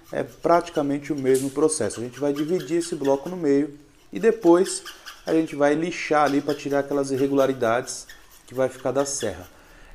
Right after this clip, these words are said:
É, é interessante que você, agora você não precisa se, se preocupar tanto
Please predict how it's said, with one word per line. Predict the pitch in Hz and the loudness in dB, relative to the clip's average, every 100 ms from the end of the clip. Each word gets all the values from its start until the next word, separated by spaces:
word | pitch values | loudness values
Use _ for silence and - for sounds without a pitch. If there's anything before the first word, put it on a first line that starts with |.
| - | -8
É, | - 143 143 139 - - - | 0 4 4 2 -4 -16 -6
é | 190 | -2
interessante | 220 262 247 - 233 - | 2 2 2 0 -2 -2
que | |
você, | 233 - 226 202 165 - 143 - - | -2 2 6 6 4 0 -12 -10 -6
agora | 160 196 214 | 0 4 4
você | 208 214 | 4 -2
não | 214 | -4
precisa | - 226 | -4 -4
se, | 220 220 190 135 - - - | -2 -2 0 -2 -4 -18 -16
se | - 170 | -8 2
preocupar | 185 180 - 180 180 | 4 4 4 2 4
tanto | 175 185 214 - 113 | 2 4 2 -2 -8